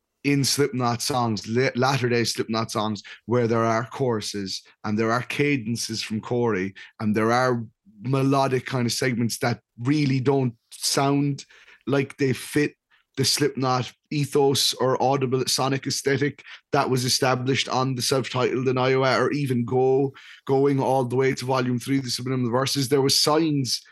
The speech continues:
on Volume three of the one or two, like, the, the, the chorus on Opium for the People's little, little kind of, mm, just shoehorned it, but I,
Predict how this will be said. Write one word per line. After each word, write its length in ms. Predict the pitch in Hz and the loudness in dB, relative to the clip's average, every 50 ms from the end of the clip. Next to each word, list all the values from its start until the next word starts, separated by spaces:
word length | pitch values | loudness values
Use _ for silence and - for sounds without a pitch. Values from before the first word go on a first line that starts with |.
| - _ _ _ - | -20 _ _ _ 0
on 220 | 127 139 139 139 | 0 2 2 2
Volume 400 | 123 131 127 127 123 123 120 117 | 2 2 2 2 2 2 0 0
three 480 | 113 - 123 127 127 123 117 110 104 - - - _ _ - | -2 0 0 0 2 2 0 -2 -4 -8 -14 -20 _ _ -2
of 340 | 127 127 131 127 117 110 101 | 2 2 2 2 0 -2 -2
the 160 | - 131 139 - - - - - | -2 -2 -2 -2 -4 -10 -18 -14
one 340 | - 135 139 143 143 143 139 | -10 -4 -2 0 2 2 2
or 80 | 135 127 | 2 0
two, 320 | 127 - - 147 139 139 | -2 -2 -2 0 0 0
like, 260 | 127 127 127 127 117 | 0 0 -2 -4 -4
the, 140 | - 127 107 - _ _ _ - - - - _ - | -8 -12 -12 -12 _ _ _ -20 -20 -20 -20 _ -2
the, 180 | 139 139 135 120 | 0 2 2 2
the 120 | 110 120 | 0 -4
chorus 460 | 110 - 151 156 151 143 135 123 - | -4 0 2 2 4 2 2 0 0
on 120 | 139 135 135 - | -2 -2 0 0
Opium 420 | 135 147 143 147 - 143 135 131 | 0 0 0 0 0 -2 -2 -2
for 140 | 117 - 131 | -4 -6 -8
the 80 | 127 | -10
People's 500 | 120 - - 151 143 - - 131 117 110 | -8 -8 -8 -8 -8 -6 -6 -8 -6 -4
little, 720 | 127 135 135 135 143 156 175 170 160 - 135 143 147 139 120 120 _ - - - - _ _ - | -4 -2 0 2 2 2 2 2 0 0 0 0 0 0 -2 -6 _ -20 -20 -20 -20 _ _ -12
little 500 | 123 139 160 180 180 175 - - 139 143 | -6 -2 0 2 2 2 2 2 0 0
kind 400 | 139 - 156 143 143 143 135 131 | 0 -2 -2 0 0 0 0 -2
of, 80 | 131 120 | -4 -6
mm, 320 | 135 110 123 147 143 135 127 - - - 135 - - 123 120 117 123 | -6 -6 -4 -4 -4 -6 -8 -12 -12 -12 -12 -12 -12 -12 -12 -8 -4
just 260 | 117 147 165 - - | 0 0 2 2 2
shoehorned 600 | - - - - 160 160 143 131 147 147 143 143 | 2 2 2 0 0 0 0 2 2 2 2 2
it, 120 | 143 117 135 | 0 0 0
but 140 | 147 151 135 | 0 0 2
I, 160 | 143 151 | 2 0